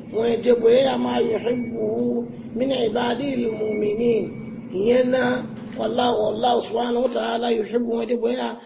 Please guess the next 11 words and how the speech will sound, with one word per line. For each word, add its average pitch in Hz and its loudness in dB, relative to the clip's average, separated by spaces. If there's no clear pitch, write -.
ma 240 0
yuhibbuhu. 226 0
Yana 240 4
wuj-, 240 4
yana 240 2
min 269 0
ibadihi 240 -2
wuj-, 240 0
wuj-, 233 0
wujuji. 240 0
Min 254 0